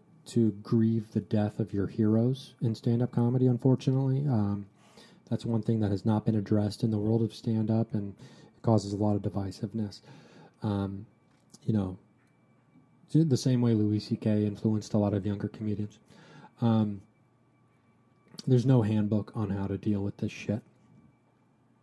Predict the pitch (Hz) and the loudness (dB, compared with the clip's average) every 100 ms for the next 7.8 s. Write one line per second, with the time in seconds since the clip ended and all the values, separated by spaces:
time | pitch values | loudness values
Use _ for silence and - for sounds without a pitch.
0 | _ _ _ - 127 117 110 123 107 101 | _ _ _ 0 2 2 4 4 4 2
1 | 98 104 139 - - _ _ 113 - 110 | 0 -2 -4 -12 -20 _ _ -2 -2 -2
2 | 113 113 - - _ _ _ 120 113 117 | 0 -2 -4 -16 _ _ _ 0 0 0
3 | 113 - 131 123 127 131 131 151 - _ | -2 -2 -6 2 2 4 0 -2 -6 _
4 | _ - _ _ - - - _ 120 113 | _ -20 _ _ -20 -20 -20 _ 0 2
5 | 113 110 104 - _ _ _ _ _ - | 2 0 -4 -10 _ _ _ _ _ -20
6 | _ - 117 107 110 135 110 110 143 - | _ -4 0 0 -2 -2 -2 -2 -4 -2
7 | 131 107 - - 123 123 123 | -2 -2 -10 -4 0 2 2